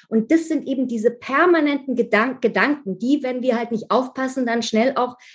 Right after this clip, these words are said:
ja zum Grübelzwang ausarten. Und ich möchte behaupten, also aus meiner eigenen Erfahrung heraus,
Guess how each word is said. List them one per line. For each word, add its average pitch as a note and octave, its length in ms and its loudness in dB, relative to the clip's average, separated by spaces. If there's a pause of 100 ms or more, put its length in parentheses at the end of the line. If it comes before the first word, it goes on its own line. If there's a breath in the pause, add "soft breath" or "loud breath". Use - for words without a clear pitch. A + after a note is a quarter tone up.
ja A#3+ 160 0
zum A#3+ 180 0
Grübelzwang A#3+ 720 2
ausarten. E3+ 680 -2 (180 loud breath)
Und A3+ 120 0
ich G#3+ 140 -2
möchte C4 400 2
behaupten, B3+ 480 -2
also F#3 180 -6
aus G3+ 120 -6
meiner A3 360 0
eigenen C4+ 360 2
Erfahrung A#3+ 520 -4
heraus, F3 440 -4